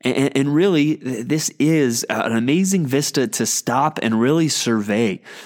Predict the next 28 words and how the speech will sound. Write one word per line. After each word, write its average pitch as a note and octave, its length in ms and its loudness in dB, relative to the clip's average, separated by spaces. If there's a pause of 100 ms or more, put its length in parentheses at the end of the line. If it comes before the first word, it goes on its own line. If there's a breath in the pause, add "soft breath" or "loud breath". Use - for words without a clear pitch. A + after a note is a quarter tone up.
some C#3 220 0
of D3+ 100 0
the C3+ 80 2
most B2 300 0
monumental A#2+ 1200 0
teaching, G2+ 680 -4 (340 loud breath)
uh, - 140 -2
that A#2 180 0
has A#2 260 0 (240)
ever D3+ 600 2 (160)
been A#2 480 2 (460 loud breath)
given. G#2+ 340 0 (340 loud breath)
Even C#3+ 360 2
in C3+ 340 0
the B2+ 80 2
Gospels, A2+ 680 -2
the G#2+ 120 -4
Sermon C3 560 0
on C3 220 2
the C3+ 60 0
Mount A#2 460 -2
stands C3 720 0
out, A#2 360 0 (260 loud breath)
uh, - 60 -6
as G2+ 340 0
a G2+ 120 0
longer, B2+ 960 2 (320 loud breath)
uh, - 340 -14